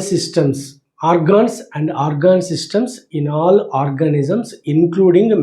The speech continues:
man అని ఇచ్చాడు. అంటే మానవునితో సహా అన్ని జీవులలో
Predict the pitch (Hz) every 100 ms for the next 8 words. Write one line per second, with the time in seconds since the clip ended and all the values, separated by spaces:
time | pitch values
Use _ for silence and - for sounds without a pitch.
0 | 135 139 139 - - _ _ 143 175 135
1 | - 104 92 _ _ 120 117 269 277 -
2 | _ _ 131 127 143 160 180 190 180 180
3 | 170 165 147 113 131 127 190 202 135 147
4 | 156 160 147 135 135 127 127 123 123 131
5 | 120 -